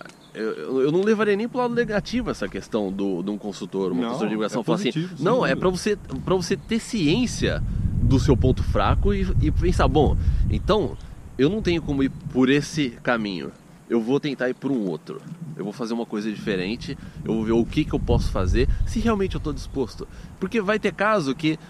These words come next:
Speaker 1: a pessoa realmente, ela, ela, ela teve esse, esse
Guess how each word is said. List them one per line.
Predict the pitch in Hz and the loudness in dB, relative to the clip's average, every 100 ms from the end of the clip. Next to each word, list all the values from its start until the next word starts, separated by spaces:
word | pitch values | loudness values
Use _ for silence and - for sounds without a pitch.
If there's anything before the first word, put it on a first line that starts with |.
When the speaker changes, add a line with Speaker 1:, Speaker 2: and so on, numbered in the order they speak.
| - - - | -14 -14 -8
Speaker 1:
a | - | -6
pessoa | 349 - 370 | -4 -2 0
realmente, | 269 294 226 190 220 - 233 214 - | 0 0 0 -2 -2 -2 0 0 2
ela, | 175 185 185 185 180 - - - - - | 2 4 4 4 2 -2 -12 -14 -14 -6
ela, | 143 131 107 - 82 - 139 | -2 -2 -4 -6 -4 -2 0
ela | 139 143 | 2 2
teve | 151 135 | 2 2
esse, | 131 117 117 | 2 2 0
esse | 117 127 117 101 | -2 0 2 2